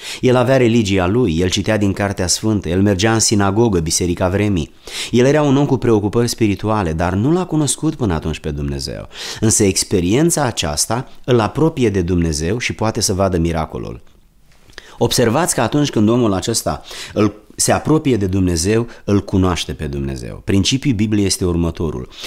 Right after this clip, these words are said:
Nu-L vei cunoaște pe Dumnezeu dacă nu te apropii de El. Dacă vei ține garda de s-, sus și vei fugi întotdeauna de Biblie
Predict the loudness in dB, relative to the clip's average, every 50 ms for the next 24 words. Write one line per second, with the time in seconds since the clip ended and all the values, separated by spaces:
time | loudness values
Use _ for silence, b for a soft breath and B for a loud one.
0 | B B B 2 4 4 6 4 4 4 4 2 0 0 0 0 2 2 2 0
1 | -2 -4 -6 -6 -4 -4 -2 -2 -2 -2 -2 -2 -4 -4 -6 -6 -8 -8 -12 -14
2 | b b b b -6 -6 -6 -4 -2 -2 -2 -2 -4 -6 -8 -10 -10 -10 -12 -10
3 | -10 -12 -12 -12 -12 -14 -14 -16 -18 -20 _ _ _ _ _ B B B B B
4 | B B 0 2 2 4 4 4 4 4 4 4 4 4 4 2 2 2 2 2
5 | 2 2 2 2 0 -2 -4 -6 _ _ -4 -2 0 2 4 4 4 4 2 0
6 | -2 -2 0 0 0 2 2 0 0 0 0 0 0 2 2 2 2 2 0 0
7 | 0 0 0 0 0 -2 -2 -4 -4 -2 -2 -2 -2 -2 -4 -4 -6 -6 -10